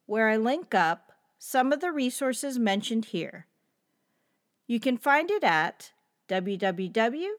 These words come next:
dot adventures on mobile homes dot com slash nineteen. And that is the number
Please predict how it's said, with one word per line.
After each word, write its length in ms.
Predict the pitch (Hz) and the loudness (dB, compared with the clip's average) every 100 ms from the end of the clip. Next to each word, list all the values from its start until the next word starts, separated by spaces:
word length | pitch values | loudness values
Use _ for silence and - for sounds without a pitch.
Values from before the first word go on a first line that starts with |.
| _ _ _ _ | _ _ _ _
dot 480 | 185 165 156 - - _ _ - | 2 4 4 -2 -20 _ _ -6
adventures 540 | 180 190 185 190 175 | -4 -2 -2 -4 -4
on 100 | 180 | -2
mobile 280 | 180 160 170 | -2 -4 -6
homes 460 | 170 160 156 - - | -6 -6 -8 -12 -4
dot 320 | 226 269 427 | 2 2 0
com 540 | - 226 190 185 202 220 _ _ _ | -4 -2 -2 -2 -6 -10 _ _ _
slash 640 | - - 202 196 214 220 - | -18 -2 4 4 4 -2 -4
nineteen. 840 | 185 185 185 - 190 147 - 170 - _ _ _ _ _ _ _ _ _ _ | -2 -2 -4 -8 -8 -8 -12 -18 -20 _ _ _ _ _ _ _ _ _ _
And 180 | 202 208 | -6 0
that 260 | 269 392 311 | 4 4 4
is 520 | 175 170 175 185 - _ _ - | 2 0 -2 -6 -18 _ _ -2
the 140 | 185 | 0
number 580 | 190 196 214 214 226 | 2 2 2 0 -2